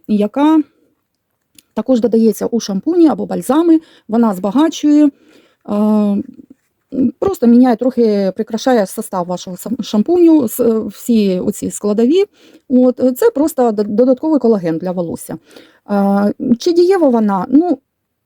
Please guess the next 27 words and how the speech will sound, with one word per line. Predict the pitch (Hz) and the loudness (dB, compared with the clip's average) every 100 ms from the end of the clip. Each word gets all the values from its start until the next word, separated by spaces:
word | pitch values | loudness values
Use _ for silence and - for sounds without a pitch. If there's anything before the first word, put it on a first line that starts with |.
| _ _ - | _ _ -2
я | 247 339 | 2 4
не | 311 | 4
скажу, | - 277 294 | 2 0 0
що | 269 233 | 0 0
вона | 220 220 | 0 0
прям | 208 208 | -2 -2
на | 202 | -2
сто | - 233 | 0 0
відсотків | 214 - 320 - 226 | 0 0 -4 -2 -4
щось | - 220 | -2 -6
так | - 185 | -6 -8
діє | - 311 302 | 0 4 4
добре, | 240 262 247 240 226 | 4 2 2 0 0
але, | 247 320 392 | -2 0 2
ну, | 330 247 | 4 4
в | |
принципі, | - 285 277 247 226 208 202 190 190 190 233 - 190 185 _ _ _ _ _ _ _ _ _ _ _ _ _ _ _ _ | 2 2 4 0 -2 0 0 -2 -4 -4 -6 -6 -16 -16 _ _ _ _ _ _ _ _ _ _ _ _ _ _ _ _
волоси, | 214 226 339 302 254 233 220 | -4 0 2 2 4 2 2
е, | 214 | -2
от | 226 233 - | -2 -4 -6
з | |
цією | - 240 | -2 0
сироваткою | 226 240 320 330 - 254 247 | 0 0 -2 -4 0 2 2
волоси | 214 269 233 220 196 | 2 0 0 -2 -6
дуже | 185 226 196 | -2 -2 -2
добре | 196 190 | -4 -2
розчісувалися. | 190 - - 330 285 254 240 233 226 | -2 -4 -2 -2 0 2 2 0 -4